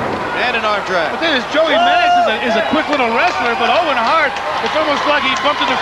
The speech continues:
Speaker 2: Fred McMurray and had to put some of that flubber on the bottom of his boot, 'cause, I mean, the man just has springs in there. Saw him last week, they didn't know if he was a bird or a plane.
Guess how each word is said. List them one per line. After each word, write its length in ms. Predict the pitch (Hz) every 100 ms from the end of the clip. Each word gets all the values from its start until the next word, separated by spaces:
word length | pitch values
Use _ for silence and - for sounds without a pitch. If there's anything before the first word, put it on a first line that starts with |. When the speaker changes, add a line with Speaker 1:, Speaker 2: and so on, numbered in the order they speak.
| 302
Speaker 2:
Fred 160 | 302
McMurray 480 | 277 - 269 330 302
and 160 | 254 262
had 80 | 269
to 80 | 262 269
put 80 | 269
some 80 | 269
of 80 | 269
that 120 | 233 220 208
flubber 360 | 254 359 330 233 175 - - -
on 80 | 226
the 80 | 233
bottom 320 | 262 285 277
of 100 | 269 240
his 80 | 226 -
boot, 240 | 370 359 - - - -
'cause, 160 | 233
I 80 | 247
mean, 180 | 254 330
the 80 | 254
man 240 | 302 320 285
just 160 | 269 233
has 240 | 226 202
springs 560 | - - 214 330 415 339
in 160 | 254 214
there. 240 | 180 143 - - - - - - - - -
Saw 240 | 285 294
him 80 | 254
last 320 | 277 359 - 240
week, 200 | 240 285 - - -
they 80 | 285
didn't 160 | 262
know 60 | 247
if 60 |
he 60 | 254
was 140 | 240
a 80 | 233
bird 220 | 220 254
or 100 | 269
a 80 | 269 -
plane. 420 | 311 330 320 247